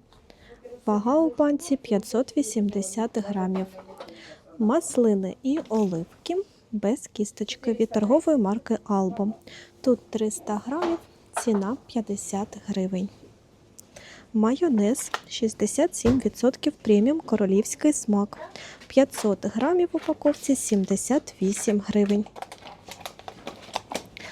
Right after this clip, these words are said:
Або ось такий майонез від Гуляй Полі. Шістдесят сім відсотків, п'ятсот грамів.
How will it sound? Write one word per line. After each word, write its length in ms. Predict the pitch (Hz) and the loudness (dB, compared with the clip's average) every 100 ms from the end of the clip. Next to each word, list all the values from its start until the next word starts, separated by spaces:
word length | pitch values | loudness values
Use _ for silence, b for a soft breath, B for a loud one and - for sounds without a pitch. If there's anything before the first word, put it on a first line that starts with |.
| B B | B B
Або 340 | - 269 220 - | 2 4 4 4
ось 180 | 269 - | 0 0
такий 360 | 262 - 214 | 0 0 2
майонез 540 | 202 226 269 269 294 - | 4 4 4 2 0 0
від 200 | 277 - - | -2 -2 2
Гуляй 300 | 208 202 285 | 4 6 4
Полі. 380 | - 220 214 214 - - | 4 4 6 2 -2 -6
Шістдесят 720 | - 226 - 240 - 202 - | 0 0 2 2 2 0 0
сім 220 | - 208 | 0 2
відсотків, 540 | 208 - 214 196 - 196 | 2 0 -2 -2 -4 -8
п'ятсот 480 | - 226 - 196 185 | -2 -2 0 -2 -2
грамів. 400 | - 247 311 330 | -4 -2 -2 -2